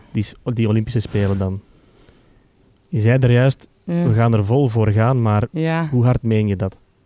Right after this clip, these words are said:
Speaker 2: Ik meen dat enorm, hè. We gaan, we gaan er ook, er moet die ene niet zijn best doen. We gaan er allemaal keihard voor gaan. Het is, eh, alleen een heel beperkt aantal, eh, Europese ploegen die mogen gaan. Dus dat maakt het heel moeilijk, aangezien dat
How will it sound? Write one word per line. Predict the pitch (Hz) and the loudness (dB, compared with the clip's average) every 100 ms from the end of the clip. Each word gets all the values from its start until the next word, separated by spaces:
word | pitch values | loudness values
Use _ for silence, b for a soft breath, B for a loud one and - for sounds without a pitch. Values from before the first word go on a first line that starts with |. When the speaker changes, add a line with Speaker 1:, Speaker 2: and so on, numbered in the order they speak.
| _ _ - | _ _ -6
Speaker 2:
Ik | - 196 | -2 0
meen | 233 240 | 2 2
dat | 214 | 0
enorm, | - 202 240 240 | 0 0 0 0
hè. | 247 | 0
We | 247 | 0
gaan, | 208 185 180 | -2 -2 -4
we | 151 151 | -2 -2
gaan | 165 180 | 0 -2
er | |
ook, | 220 - - - | -4 -6 -14 -4
er | 185 | 2
moet | 202 185 | 2 2
die | 170 165 180 | 0 0 2
ene | 180 | 2
niet | 175 185 | 0 0
zijn | 240 240 | 0 0
best | 294 320 - | 0 -2 -2
doen. | 220 180 | 0 0
We | |
gaan | 180 170 | 0 -2
er | 160 | -2
allemaal | 170 180 170 160 - | -2 -2 -2 -2 -4
keihard | - 175 156 | -4 -4 -4
voor | - 147 | -4 -4
gaan. | 143 185 214 - B B B B | -2 -2 -4 -6 B B B B
Het | B | B
is, | 196 185 | -4 0
eh, | 196 180 170 | 0 2 0
alleen | - 170 175 196 | 0 -2 0 0
een | 202 196 170 B B B B | 0 0 -2 B B B B
heel | 190 233 | 0 2
beperkt | 226 - 214 220 - | 2 0 -2 -2 -2
aantal, | 196 233 240 233 226 220 _ _ _ | -2 -2 -2 0 -2 -2 _ _ _
eh, | - 170 165 - | -2 0 0 0
Europese | 185 170 202 - - | 0 0 0 0 0
ploegen | - 233 220 | 0 2 2
die | 175 | 2
mogen | 165 175 208 165 | 2 2 2 2
gaan. | 139 139 151 | 0 -2 -2
Dus | 151 | -2
dat | 170 180 | -2 0
maakt | 190 175 | -2 -4
het | 185 | -6
heel | - 170 | -2 -2
moeilijk, | 160 185 226 - | 0 0 -2 -2
aangezien | 175 165 165 | -4 0 0
dat | 160 147 | 0 -2